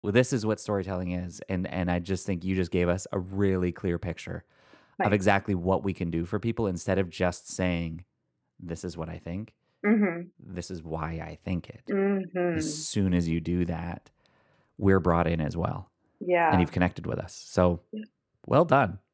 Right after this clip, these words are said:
Speaker 2: Thank you.
Speaker 1: <laughs>
Speaker 2: I didn't even mean to. I'm off to a great start on Friday already. <laughs> Like
Speaker 1: That's it.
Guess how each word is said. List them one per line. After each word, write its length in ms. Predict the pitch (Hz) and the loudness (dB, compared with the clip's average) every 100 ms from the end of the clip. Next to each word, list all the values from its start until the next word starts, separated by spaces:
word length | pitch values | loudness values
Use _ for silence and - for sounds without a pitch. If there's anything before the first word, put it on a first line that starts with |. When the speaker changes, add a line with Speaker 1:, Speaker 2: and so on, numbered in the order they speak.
| _ _ - | _ _ -2
Speaker 2:
Thank 240 | 339 381 | 0 2
you. 80 | - | 4
Speaker 1:
<laughs> 180 | - - | 4 4
Speaker 2:
I 540 | 247 - 339 - 226 | 4 4 0 2 4
didn't 180 | 285 285 | 6 8
even 300 | 359 370 302 | 8 6 6
mean 180 | 277 359 | 6 4
to. 160 | - 226 | 6 8
I'm 160 | 196 220 | 8 10
off 260 | 220 311 311 | 10 8 6
to 80 | |
a 60 | 262 | 6
great 220 | 247 240 | 6 4
start 220 | - 262 233 | 6 6 6
on 140 | 175 - | 4 4
Friday 360 | 202 240 254 | 6 8 8
already. 600 | 254 254 214 208 160 214 - | 6 6 6 4 2 0 -2
<laughs> 20 | |
Like 300 | 220 247 - | 0 0 0
Speaker 1:
That's 260 | - - | 0 0
it. 300 | 180 170 175 | 2 4 2